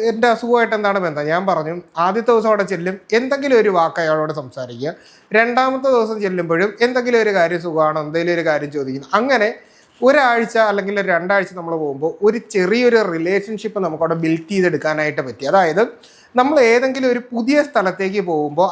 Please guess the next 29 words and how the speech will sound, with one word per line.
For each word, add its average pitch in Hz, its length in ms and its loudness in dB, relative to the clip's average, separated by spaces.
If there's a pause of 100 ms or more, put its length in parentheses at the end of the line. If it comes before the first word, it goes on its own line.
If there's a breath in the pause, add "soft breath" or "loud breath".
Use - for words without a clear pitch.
അവിടെ 247 220 0
ഒരു 262 60 -8 (100)
ക്രൗഡഡ് 220 480 2
ആയിട്ടുള്ള 185 360 -2 (160)
ആൾക്കാരുണ്ടെങ്കിൽ 160 720 -2 (460 soft breath)
നിങ്ങൾ 302 180 2 (140)
അതിൽ 262 160 0 (160)
ഏതെങ്കിലും 277 500 0
ഒന്നോ 208 240 0 (100)
രണ്ടോ 254 300 2
പേരെങ്കിലും 233 520 0
നമുക്ക് 226 320 -2
ഏതെങ്കിലും 220 340 2
ഒരു 220 120 -2
ഡിസ്റ്റന്റ് 214 460 0
റിലേറ്റീവോ 214 460 2 (100)
അല്ലെങ്കിൽ 190 280 -4 (140)
കണ്ട് 202 320 0
പരിചയമുള്ള 214 440 2
ആൾക്കാരോ 202 420 0
കാണും, 139 180 -2 (540 soft breath)
ഒന്ന് 285 240 2 (180)
അവരോട് 185 320 -2 (100)
സംസാരിക്കുക. 113 480 -16 (240)
അതായത് 233 280 4 (180)
ഒരു 269 160 4 (220)
റിലേഷൻഷിപ്പ് 180 720 -2 (160)
നമ്മൾ 165 180 0 (100)
ഒരു 180 100 -2